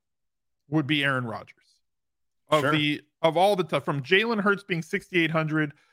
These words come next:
Speaker 1: uh, Mahomes, Herbert, Jackson, Murray, Rodgers, and Hurts are the top six priced quarterbacks on DraftKings. I would say my least favorite of that grouping would probably be Aaron Rodgers,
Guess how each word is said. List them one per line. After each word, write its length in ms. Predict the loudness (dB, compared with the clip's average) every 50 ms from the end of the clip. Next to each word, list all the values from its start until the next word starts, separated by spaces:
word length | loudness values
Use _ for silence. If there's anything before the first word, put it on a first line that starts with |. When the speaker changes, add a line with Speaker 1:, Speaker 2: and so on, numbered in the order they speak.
| _ _ _ _ _
Speaker 1:
uh, 380 | 0 2 2 2 2 0 0 -2
Mahomes, 540 | -2 -4 0 2 2 2 2 0 -2 -4 -4
Herbert, 440 | 0 0 2 2 2 2 0 -2 0
Jackson, 540 | 2 2 2 2 2 -2 -4 -6 -6 -4 -2
Murray, 420 | 0 0 2 2 2 2 0 0
Rodgers, 540 | 0 2 2 2 2 2 2 0 -2 -2 -2
and 160 | -4 -6 -6
Hurts 340 | -4 -4 -4 -4 -4 -6 -6
are 120 | -8 -8 -8
the 80 | -8
top 460 | -10 -4 0 0 2 2 0 -2 -12 _ _ _ _ _ _ _ _
six 420 | _ -16 -16 -4 -2 -2 -2 -2 -10
priced 420 | _ -2 0 0 0 0 -2 -8 _ _
quarterbacks 540 | -2 0 0 2 2 2 0 0 -2 -4 -6
on 120 | -8 -4
DraftKings. 420 | 0 0 0 0 0 -4 -10 -6 -2
I 80 | 0 0
would 140 | 0 0 0
say 140 | 0 0
my 180 | 2 2 0 0
least 460 | 0 -2 -2 -2 -2 -2 -4 -4 -6 _
favorite 300 | 0 0 2 2 2 0
of 100 | 0 2
that 220 | 2 2 0 0 -2
grouping 520 | -2 0 2 2 2 2 -2 -2 -2 -6 -14 _ _ _ _ _ _
would 180 | -6 -6 -6 0
probably 480 | 2 4 4 4 2 0 0 0 -2
be 200 | 0 -2 -2 0 0
Aaron 200 | 0 0 0 2
Rodgers, 460 | 2 2 2 2 0 -4 -4 -4